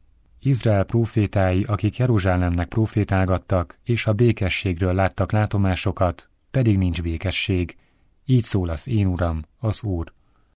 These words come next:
Te pedig, emberfia, szegezd tekintetedet néped leányaira, akik a maguk gondolatait profétálják, és profétálj ellenük. Ezt mondd: Így szól az én Uram, az Úr: Jaj azoknak, akik bűvös szalagokat varrogatnak minden kés csuklójára,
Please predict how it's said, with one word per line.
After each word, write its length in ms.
Te 120
pedig, 320
emberfia, 800
szegezd 480
tekintetedet 800
néped 340
leányaira, 920
akik 320
a 60
maguk 360
gondolatait 640
profétálják, 1080
és 220
profétálj 760
ellenük. 580
Ezt 320
mondd: 300
Így 140
szól 280
az 180
én 220
Uram, 380
az 280
Úr: 320
Jaj 240
azoknak, 640
akik 280
bűvös 340
szalagokat 560
varrogatnak 760
minden 400
kés 260
csuklójára, 800